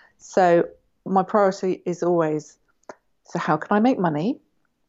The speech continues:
How can I support myself? And then how can I do work that fills me up and makes me happy and makes me feel purposeful and useful?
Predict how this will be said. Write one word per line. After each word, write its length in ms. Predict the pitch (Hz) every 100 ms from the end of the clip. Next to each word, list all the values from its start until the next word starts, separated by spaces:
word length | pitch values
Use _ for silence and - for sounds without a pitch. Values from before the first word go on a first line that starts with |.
| -
How 160 | - 170
can 180 | - 185
I 60 |
support 400 | 196 - - 185
myself? 600 | - 147 - - - 208 - _ _ _ _ _ _ -
And 160 | 180 180
then 220 | 185 196
how 200 | 196 147
can 200 | - 185
I 300 | 175 175 170 - -
do 200 | 214 202
work 320 | 185 160 -
that 140 | -
fills 320 | - 190 175 180
me 100 | 160
up 340 | 175 269 - -
and 140 | 170
makes 260 | 170 - -
me 60 |
happy 480 | 170 - - 226 269
and 160 | 160 170
makes 260 | 170 -
me 80 | 185
feel 240 | 170 175 180
purposeful 840 | - 180 175 180 - 180 175 165
and 220 | - 170 175
useful? 760 | 214 214 - - - - 226